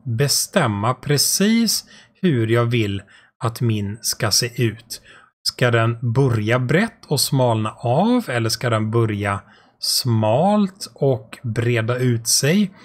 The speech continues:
Hur vill jag att våran linje ska se ut här? Det här kan jag välja helt som jag vill, hur jag vill att linjen ska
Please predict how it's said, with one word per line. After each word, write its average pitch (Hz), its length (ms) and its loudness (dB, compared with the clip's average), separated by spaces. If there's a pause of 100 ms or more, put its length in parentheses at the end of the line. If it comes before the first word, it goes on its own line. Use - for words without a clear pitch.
(240)
Hur 214 380 2
vill 151 300 0
jag 107 100 -2
att 113 120 -6
våran 110 320 0
linje 104 420 -2
ska 127 240 -2
se 127 160 0
ut 113 220 -2
här? 104 180 -2 (320)
Det - 60 -20
här 117 140 -4
kan 143 100 0
jag 135 60 0
välja 117 320 0 (180)
helt 160 480 -2 (840)
som 175 220 2
jag 127 100 0
vill, 104 360 -2 (360)
hur 196 100 2
jag 175 140 2
vill 127 200 2
att 113 140 -2
linjen 107 480 -2
ska 107 280 -2